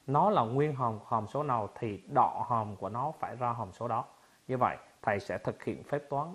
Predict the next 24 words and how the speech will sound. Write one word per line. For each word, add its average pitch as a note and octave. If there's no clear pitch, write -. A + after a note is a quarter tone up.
đọ A#2
hồng G#2
hồng G#2+
số B2
y C#3
bằng G#2
log A2+
nê B2+
bay A2+
của -
x -
cộng -
một G2+
trên A2
x. A#2
Như D3+
vậy, A#2
các D3+
em C#3+
thấy D3+
log F#3
nê D#3
bay C3
của A2+